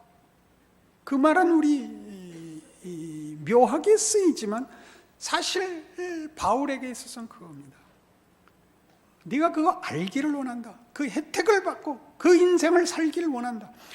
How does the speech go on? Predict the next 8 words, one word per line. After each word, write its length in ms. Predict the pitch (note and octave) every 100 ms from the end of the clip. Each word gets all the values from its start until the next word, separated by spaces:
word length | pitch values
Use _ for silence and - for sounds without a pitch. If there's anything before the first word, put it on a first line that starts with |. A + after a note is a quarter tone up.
| - _
그러나 220 | G#3 - -
이미, 720 | F3 G3 G3+ G3 G#3+ A3 - -
이미 340 | F#3 F#3 C4
만들어놨다 1600 | A3 F#2+ G#2+ - - A#2+ C3 C3 D3 D3+ B2+ A2+ - - A#2 -
그거죠. 380 | - - - - _ _ _ _ _ -
이미 320 | A3 B3+ B3 -
만들어놨다. 1040 | - G2 B2+ A#2 A2 C#3 B2 G#2 _ - - _ _ _ _ _ _ _ _ _ _ _ _ _ _ _ _ _ _ _ -
아, 500 | - - - -